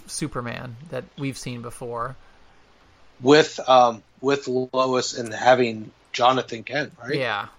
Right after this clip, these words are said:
Speaker 1: And then, uh, yeah, Burt Ward is going to be guest starring
Speaker 2: Someone.
Speaker 1: in some
Speaker 2: Yeah.
Speaker 1: capacity. Uh,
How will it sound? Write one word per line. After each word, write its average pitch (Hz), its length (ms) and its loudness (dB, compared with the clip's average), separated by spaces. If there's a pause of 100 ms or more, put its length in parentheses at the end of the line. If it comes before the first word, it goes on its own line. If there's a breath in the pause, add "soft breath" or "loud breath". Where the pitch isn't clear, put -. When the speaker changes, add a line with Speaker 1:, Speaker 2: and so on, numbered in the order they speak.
(880)
Speaker 1:
And 135 160 -6
then, 127 420 -4
uh, 123 440 -4 (760)
yeah, 147 80 -10
Burt 170 280 2
Ward 170 520 4
is 147 120 -6
going 151 280 -2
to 143 60 -8
be 147 380 -4 (1700)
guest 139 260 -2
starring 143 360 2
Speaker 2:
Someone. 143 460 2
Speaker 1:
in 139 140 -10
some 147 220 -4
Speaker 2:
Yeah. 143 60 -12
Speaker 1:
capacity. 135 720 -2 (300)
Uh, 117 460 -6